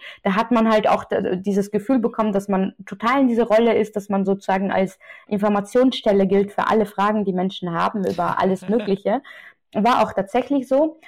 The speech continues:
Speaker 1: aber da muss man halt auch damit lernen, umzugehen und sich die Frage stellen, „Okay, wann ist es zu viel? Wann ist es okay? Wann ist es irgendwie eine persönliche Neugierde einer Person und wann dient es irgendwie wirklich, ähm,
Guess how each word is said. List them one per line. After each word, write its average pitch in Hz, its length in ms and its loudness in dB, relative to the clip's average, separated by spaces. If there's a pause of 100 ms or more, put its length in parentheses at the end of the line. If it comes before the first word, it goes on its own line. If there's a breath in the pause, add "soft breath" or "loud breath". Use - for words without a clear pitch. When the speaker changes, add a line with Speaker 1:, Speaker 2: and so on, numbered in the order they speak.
Speaker 1:
aber 214 140 2
da 220 60 4
muss 240 180 2
man 233 140 2
halt 214 180 0
auch - 280 0 (100)
damit 294 460 2
lernen, 170 300 0
umzugehen 165 560 -6
und 170 120 -8
sich 175 100 -14
die - 100 -20
Frage 175 320 -4
stellen, 180 360 -2
„Okay, 180 400 -2 (260 loud breath)
wann 196 300 0
ist 185 160 -4
es 190 100 -6
zu - 80 -16
viel? 180 400 -4
Wann 185 220 0
ist - 160 -10
es - 80 -16
okay? 170 400 -2 (220 loud breath)
Wann 190 240 2
ist 202 180 0
es 196 80 0
irgendwie 196 280 2
eine 185 120 0
persönliche 190 560 -2
Neugierde 185 640 2
einer 170 160 -2
Person 175 400 -2
und 170 180 -4
wann 190 300 0 (320 soft breath)
dient 226 420 0
es 202 140 -2
irgendwie 185 400 0
wirklich, 185 520 -2
ähm, 170 380 -2